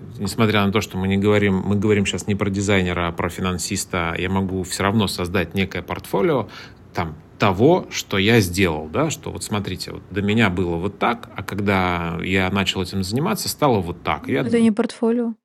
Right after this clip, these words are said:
Speaker 2: Это, э, ты м-, никак это не можешь физически доказать.
Speaker 1: Ну почему?
Speaker 2: М.
Speaker 1: Если, например, показатели какие-то выросли, какие-то конкретные показатели.
Speaker 2: Рассказать можешь, да, сказать только: «Вот было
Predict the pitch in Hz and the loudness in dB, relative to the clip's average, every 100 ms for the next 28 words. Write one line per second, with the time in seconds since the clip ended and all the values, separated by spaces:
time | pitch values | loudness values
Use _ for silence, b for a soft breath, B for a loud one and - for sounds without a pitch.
0 | _ - 185 190 180 180 170 180 196 190 | _ -8 0 2 2 2 -2 -2 0 0
1 | 175 185 180 175 185 190 202 196 196 185 | 0 -4 -6 -2 -2 2 4 4 2 0
2 | 185 185 185 196 190 - - 180 180 - | -2 0 0 -2 -4 -8 -8 -4 -4 -6
3 | - - 175 170 165 180 175 170 - - | -12 -10 -6 -6 -4 -6 -6 -8 -10 -4
4 | 170 170 151 120 87 98 - 110 101 110 | 0 2 2 2 2 0 0 -2 0 0
5 | 104 - - 110 110 - 95 95 90 98 | -2 -2 0 2 2 2 0 0 0 -4
6 | 98 98 90 92 156 170 98 - 98 101 | -6 -6 -2 2 4 2 -2 -4 -4 -4
7 | - 107 104 98 90 85 214 226 - 269 | -2 0 0 0 -2 -4 0 0 2 2
8 | 254 269 - 269 262 240 - - 233 233 | 2 0 -6 -8 -6 -6 -8 -2 -2 -2
9 | - 208 202 202 - 196 202 202 196 185 | 0 0 0 -4 -2 -2 -2 -4 -6 -2
10 | 202 185 185 | -2 -2 -4